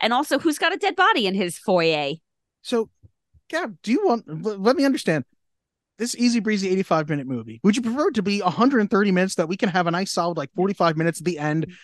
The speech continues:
Speaker 2: of them just waiting in a hospital waiting room?
Speaker 1: Hold on, I
Speaker 2: "Dad,
Speaker 1: have
Speaker 2: we
Speaker 1: something
Speaker 2: gotta
Speaker 1: to
Speaker 2: get
Speaker 1: say.
Speaker 2: you checked out."
Speaker 1: I have
Speaker 2: "Oh,
Speaker 1: something
Speaker 2: the
Speaker 1: to
Speaker 2: cops
Speaker 1: say.
Speaker 2: wanna talk to me in this other
Speaker 1: <laughs> I have
Speaker 2: room."
Speaker 1: something to say.
Speaker 2: "You have
Speaker 1: I have
Speaker 2: nothing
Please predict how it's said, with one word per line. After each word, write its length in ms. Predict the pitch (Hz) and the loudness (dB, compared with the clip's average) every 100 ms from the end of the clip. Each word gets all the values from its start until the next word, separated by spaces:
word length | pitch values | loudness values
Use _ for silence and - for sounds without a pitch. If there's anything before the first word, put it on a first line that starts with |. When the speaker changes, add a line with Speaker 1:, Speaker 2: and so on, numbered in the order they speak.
| 135 | -6
Speaker 2:
of 180 | 190 185 | 0 2
them 180 | 185 247 | 4 4
just 200 | 226 - | 4 0
waiting 400 | 160 180 220 208 | 0 0 2 2
in 80 | 208 | 2
a 80 | 170 | 0
hospital 440 | 156 175 202 190 | 0 -2 0 -2
waiting 280 | 170 180 175 | -2 -4 0
room? 100 | 180 | 4
Speaker 1:
Hold 160 | 277 | 4
on, 140 | 214 165 | 4 4
I 40 | |
Speaker 2:
"Dad, 60 | 202 | 6
Speaker 1:
have 80 | 240 | 6
Speaker 2:
we 40 | |
Speaker 1:
something 160 | 247 180 | 4 4
Speaker 2:
gotta 100 | 185 | 2
Speaker 1:
to 40 | |
Speaker 2:
get 140 | 185 | 0
Speaker 1:
say. 40 | - | -2
Speaker 2:
you 40 | |
checked 260 | - 214 - | 0 0 4
out." 160 | 240 202 | 2 4
Speaker 1:
I 20 | |
have 140 | 247 - | 0 4
Speaker 2:
"Oh, 40 | |
Speaker 1:
something 160 | 254 277 | 4 4
Speaker 2:
the 60 | |
Speaker 1:
to 60 | 226 | 2
Speaker 2:
cops 160 | 233 | 2
Speaker 1:
say. 60 | 269 | 2
Speaker 2:
wanna 160 | 247 240 | 2 2
talk 240 | 254 277 | 2 2
to 100 | 226 | 0
me 140 | 202 | 0
in 40 | 202 | 0
this 160 | 214 | 0
other 200 | 285 233 | 0 0
Speaker 1:
<laughs> 20 | 240 | 0
I 20 | |
have 80 | 269 | 2
Speaker 2:
room." 120 | - | 2
Speaker 1:
something 320 | 180 311 277 | 2 -2 -2
to 80 | 277 | -4
say. 260 | - - - | -2 -4 -2
Speaker 2:
"You 180 | 233 - | 2 4
have 220 | 262 233 | 4 4
Speaker 1:
I 140 | |
have 0 | |
Speaker 2:
nothing 40 | - | 2